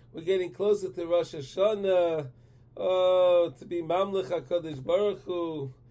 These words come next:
with the Keser. Oh, it's wonderful. And, uh, listen, and, you know, we're hearing the shofar every day. So it's Uri Yeshe-, Yesheinim Yishinaschem.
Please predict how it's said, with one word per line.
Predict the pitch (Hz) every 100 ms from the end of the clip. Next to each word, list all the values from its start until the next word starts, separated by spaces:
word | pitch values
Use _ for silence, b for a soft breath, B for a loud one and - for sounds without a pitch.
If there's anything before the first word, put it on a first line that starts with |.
| b -
with | 147 139
the |
Keser. | 131 - 185 196 - 175 156 131 -
Oh, | - 175 165 131 -
it's | 135 -
wonderful. | 151 185 185 135 170 - - - b b b b b -
And, | - 156 156 139
uh, | 156 151 147 147
listen, | - - 202 202 190
and, | 175 160
you | 156 160
know, | 165
we're | 165 160
hearing | 170 170 165
the | 151
shofar | 127 175 196 196 202
every | 196 185 180
day. | 175 170 165 156
So | 135 156
it's | 147 131
Uri | 185 208 190 175 156
Yeshe-, | 127 170 170 156
Yesheinim | 151 127 175 196 185 170
Yishinaschem. | 156 131 139 143 208 214 - 185 160